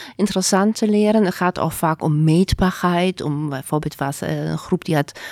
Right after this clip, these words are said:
geluksmomenten, ehm, overlegd en, en meetbaarheid van geluk, eh, daar werk van gemaakt en, en daar ook een instrument voor ontwikkeld. En dat nemen wij natuurlijk dan op een andere manier weer mee in ons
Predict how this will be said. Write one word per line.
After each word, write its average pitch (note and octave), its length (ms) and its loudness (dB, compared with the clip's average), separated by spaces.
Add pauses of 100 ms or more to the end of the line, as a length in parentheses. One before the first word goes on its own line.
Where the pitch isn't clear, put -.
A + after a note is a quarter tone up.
(140)
geluksmomenten, F#3 1200 2
ehm, F3+ 300 0
overlegd F3 580 -2
en, D#3+ 200 -2
en E3 220 0
meetbaarheid E3 640 0
van D#3 200 0
geluk, - 440 4 (440)
eh, E3 300 -2
daar F3+ 240 4
werk F3+ 260 2
van F3+ 240 -2
gemaakt E3+ 480 -2
en, E3 180 -2
en E3 160 -2
daar D#3 140 0
ook D#3 100 -2
een F3+ 80 0
instrument E3+ 560 0
voor F3+ 160 -2
ontwikkeld. F#3 560 -2 (680)
En E3+ 160 -4
dat E3 140 2
nemen F#3+ 320 4
wij F3+ 160 2
natuurlijk F3+ 840 0
dan F#3 160 0
op F#3 100 0
een F#3+ 100 2
andere G3 380 2
manier G3 360 4
weer F3 220 2
mee G3+ 360 4
in E3 200 2
ons D#3+ 320 -2